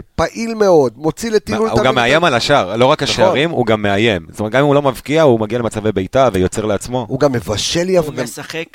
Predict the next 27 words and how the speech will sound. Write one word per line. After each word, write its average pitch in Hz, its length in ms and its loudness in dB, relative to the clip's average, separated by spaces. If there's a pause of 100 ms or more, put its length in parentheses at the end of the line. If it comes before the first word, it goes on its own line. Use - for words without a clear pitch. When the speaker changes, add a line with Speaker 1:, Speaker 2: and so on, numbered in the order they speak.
(100)
Speaker 1:
תשמע, 131 240 0
Speaker 3:
קדימה, - 0 -
Speaker 1:
הבישול, 123 460 -2
Speaker 3:
קדימה, 135 180 -8
Speaker 1:
הבישול 139 300 -2
Speaker 3:
קדימה. 135 80 -2
Speaker 1:
לסנטי 127 600 -6
נגד 127 180 -6
כפר 113 240 -8
סבא, 127 400 -6
כאילו. 104 360 -10
Speaker 2:
כן. 123 180 -6 (380)
Speaker 1:
אתה 107 100 -14 (300)
Speaker 3:
הוא 156 80 -18
משחק 202 220 -16
קדימה, 226 340 -10 (160)
זה 135 120 -16
העיקר, 190 300 -10
הוא 135 140 -8
כל 156 120 -12
הזמן 170 120 -10
משחק 196 220 -18
קדימה, 185 280 -12
הוא 131 60 -16
מקבל 139 280 -12
את 196 100 -16
הכדור, 185 320 -12